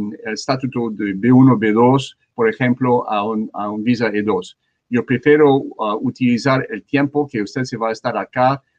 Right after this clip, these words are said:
a hacer entrevistas con, con los, ah, personas que se va a ayudar o apoyar la inversión, pero después de regresar a su país solamente por la en-,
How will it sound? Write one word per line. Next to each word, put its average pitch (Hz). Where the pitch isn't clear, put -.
a 104
hacer 131
entrevistas 135
con, 107
con 117
los, 104
ah, 98
personas 123
que 107
se 104
va 113
a 87
ayudar 110
o 110
apoyar 117
la 107
inversión, 104
pero 110
después 113
de 120
regresar 113
a 117
su 110
país 120
solamente 117
por 110
la 101
en-, 98